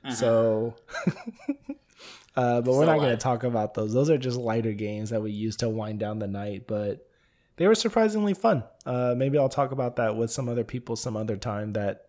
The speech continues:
Speaker 2: were willing to tough out a little tummy ache to continue playing HomeCon twenty twenty-two, but no big deal.
Speaker 1: Okay, yeah. Maybe, maybe if you had given me, uh, water and food and the coffee that I was promised, I wouldn't have had stomach ache.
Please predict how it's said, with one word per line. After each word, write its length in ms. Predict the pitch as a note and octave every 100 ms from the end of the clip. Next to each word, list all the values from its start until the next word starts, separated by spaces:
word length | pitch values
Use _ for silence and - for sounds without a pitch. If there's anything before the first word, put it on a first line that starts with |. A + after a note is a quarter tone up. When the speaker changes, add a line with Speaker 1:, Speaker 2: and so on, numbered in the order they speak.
| -
Speaker 2:
were 240 | A#2 G#2+
willing 400 | G#2 B2 A#2 A#2
to 100 | A2
tough 340 | - - A2+ B2
out 260 | G#2 - -
a 60 |
little 260 | A2 A#2 A2+
tummy 400 | - A2+ A#2 A2+
ache 180 | G#2 -
to 220 | A#2 A2+
continue 460 | - G#2+ B2 A2+ A2
playing 320 | - G#2+ A2
HomeCon 500 | A2+ A2+ A2 G#2+ G#2+
twenty 240 | - A2
twenty-two, 540 | A2 G#2+ G#2 F#2+ G#2+ G#2
but 140 | A#2
no 100 | F#3
big 160 | F3+ C#3+
deal. 220 | C#3+ D3 - _ _ _ -
Speaker 1:
Okay, 380 | A#2+ A2+ G2+ F#2+ -
yeah. 220 | G#2 G#2 A#2
Maybe, 240 | C3 D3+ D3 C#3+
maybe 240 | C#3+ D#3+
if 60 | B2
you 140 | A#2+
had 120 | A#2
given 200 | A2+ A2+
me, 260 | A2+ G#2 G#2+
uh, 400 | G2 F2 E2 - - - _
water 360 | A#2+ G#2 G#2 G#2
and 120 | G2+
food 300 | - A2 G#2
and 100 | G2 - -
the 80 |
coffee 360 | - G#2 G#2 G#2
that 120 | F#2+
I 20 | F#2+
was 120 | -
promised, 420 | G2+ G2 F#2+ -
I 60 | G2
wouldn't 160 | G2 G2
have 40 |
had 160 | G2 -
stomach 400 | F#2+ F#2+ F2+ G2
ache. 240 | G2+ -